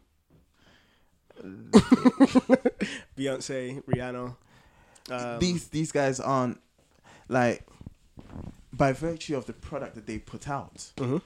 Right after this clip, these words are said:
Speaker 1: I don't think, well, maybe, maybe it's the label, maybe it's whatever, but they are very sexualized.
Speaker 2: Mm-hmm.
Speaker 1: So how much of this is actually on us?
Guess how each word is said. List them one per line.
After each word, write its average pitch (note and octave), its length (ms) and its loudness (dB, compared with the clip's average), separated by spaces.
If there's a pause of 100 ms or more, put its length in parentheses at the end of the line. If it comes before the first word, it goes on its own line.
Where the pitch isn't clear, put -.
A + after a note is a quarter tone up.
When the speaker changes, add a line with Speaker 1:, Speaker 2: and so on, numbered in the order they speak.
(720)
Speaker 1:
I B2+ 100 0
don't D#3 200 2
think, A#2+ 360 -2
well, B2+ 340 4 (380)
maybe, D3+ 420 2 (100)
maybe C3 280 2
it's A#2+ 100 0
the G#2+ 100 2
label, C3 420 4
maybe B2 200 2
it's G#2+ 120 -2
whatever, A#2 260 0
but G#2+ 180 -2
they A2+ 160 4
are A2+ 360 0 (720)
very A#2+ 220 0
sexualized. - 680 -12
Speaker 2:
Mm-hmm. A#2+ 200 -4 (560)
Speaker 1:
So A2+ 520 -2 (140)
how D3+ 180 -6
much F3 220 -4
of B2+ 100 -8
this B2+ 160 -8
is A#2+ 100 -8
actually B2 340 -8
on A2+ 180 -4
us? - 420 -10